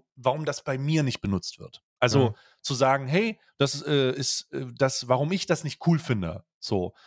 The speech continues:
Speaker 1: Und dann den Kommentar, den Kommentar, ob du, wenn das über einen Livestream passiert, äh, zehn Minuten zu timeouten, aber nicht permanent, sondern einfach zu sagen,
Speaker 2: Ja.
Speaker 1: "Hey,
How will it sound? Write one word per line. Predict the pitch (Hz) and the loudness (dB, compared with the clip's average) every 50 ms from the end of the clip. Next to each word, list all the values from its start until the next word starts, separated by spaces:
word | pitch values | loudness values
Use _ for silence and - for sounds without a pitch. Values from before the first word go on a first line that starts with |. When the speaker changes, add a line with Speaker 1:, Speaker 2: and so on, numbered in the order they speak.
| _ _ | _ _
Speaker 1:
Und | - 123 127 139 | -4 0 0 2
dann | 143 147 139 | 0 0 -2
den | 135 127 | -4 -6
Kommentar, | 123 - 143 127 123 113 127 135 135 135 131 127 127 - - | -4 -6 -4 -4 -4 -4 -2 -2 0 0 0 -2 -4 -6 -8
den | 120 127 117 113 | -8 -8 -8 -6
Kommentar, | - 135 127 120 113 - 120 113 117 113 113 - | -6 -4 -4 -4 -4 -2 -2 0 0 -2 -2 -4
ob | - 107 - | -6 -6 -6
du, | 120 104 | -4 -4
wenn | 113 113 | -2 -2
das | 113 - - | -2 -4 -2
über | 104 104 | -2 -2
einen | 101 | 0
Livestream | 101 107 120 - - - - 120 110 | 2 0 0 0 -4 -4 -4 -2 -2
passiert, | 123 110 - - 120 110 104 - _ _ _ _ _ _ | -4 -6 -4 -4 -4 -4 -4 -6 _ _ _ _ _ _
äh, | - 117 110 104 | -2 0 0 0
zehn | - - 147 143 | 0 0 0 2
Minuten | 139 139 131 120 110 | 2 2 0 -2 -2
zu | - 123 117 | -4 -4 0
timeouten, | - 156 180 202 208 214 208 - 220 240 277 - | 2 2 2 4 2 0 0 -2 -8 -12 -4 -2
aber | - 113 127 | 0 2 2
nicht | 139 151 - | 0 0 0
permanent, | - 160 147 143 139 147 190 233 220 | 2 2 4 4 2 2 0 2 2
sondern | 185 156 139 | 2 2 2
einfach | 139 135 139 | 2 2 2
zu | 131 135 | 2 4
sagen, | 131 135 131 131 | 2 2 4 4
Speaker 2:
Ja. | 135 143 | 4 4
Speaker 1:
"Hey, | 165 147 139 | 4 4 2